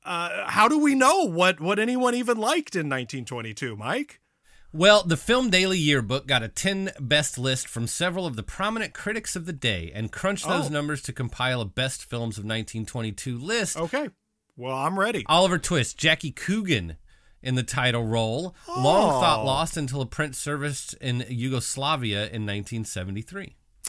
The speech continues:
Speaker 1: I love a story like that. I love
Speaker 2: Yeah,
Speaker 1: when
Speaker 2: buddy.
Speaker 1: some shit turns up in a closet somewhere. Oh, it makes me so happy.
Speaker 2: Robin Hood, written, produced, and directed by Douglas Fairbanks.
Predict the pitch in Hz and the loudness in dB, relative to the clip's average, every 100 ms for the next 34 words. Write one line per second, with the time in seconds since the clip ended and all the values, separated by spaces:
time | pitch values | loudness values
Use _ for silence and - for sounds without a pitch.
0 | - 143 143 143 156 165 160 202 180 202 | -10 -4 -2 2 2 2 0 2 4 4
1 | 208 214 240 226 220 - 147 147 147 151 | 2 2 2 4 4 2 -2 -2 0 2
2 | 156 165 180 170 196 196 190 220 196 - | 4 4 4 2 2 2 0 0 -2 0
3 | 208 - - 208 220 196 240 254 247 - | 0 0 0 0 0 0 0 0 -2 2
4 | 254 254 233 208 240 226 220 226 226 226 | 4 4 2 -4 -4 -4 -4 -4 -2 -4
5 | - 202 226 226 226 196 190 160 175 151 | -4 -2 0 2 2 0 -6 -8 -10 -6
6 | 156 135 117 107 113 131 147 208 202 226 | -4 -4 -4 -8 -2 4 4 4 0 0
7 | 160 180 190 170 170 160 165 - 151 190 | 0 -2 -2 -4 -2 0 0 -2 0 0
8 | 190 151 208 220 170 135 147 131 156 139 | 2 2 4 2 0 2 2 4 2 2
9 | 135 - 226 175 95 - - - | -2 4 6 6 2 -8 -18 -18